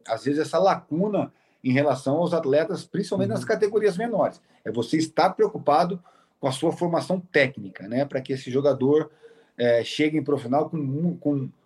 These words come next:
Speaker 1: com poucas deficiências técnicas. Ele pode até ter algumas deficiências físicas, mas do ponto de vista técnico ele está,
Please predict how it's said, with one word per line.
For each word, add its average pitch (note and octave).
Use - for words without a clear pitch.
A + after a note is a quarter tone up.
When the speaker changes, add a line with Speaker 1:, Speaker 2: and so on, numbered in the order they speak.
Speaker 1:
com D3+
poucas F#3
deficiências E3
técnicas. A#2+
Ele C#3
pode E3+
até G3
ter A3
algumas G3+
deficiências G3
físicas, B2
mas C#3+
do C#3+
ponto C#3+
de C3+
vista C3+
técnico C#3
ele D#3
está, D3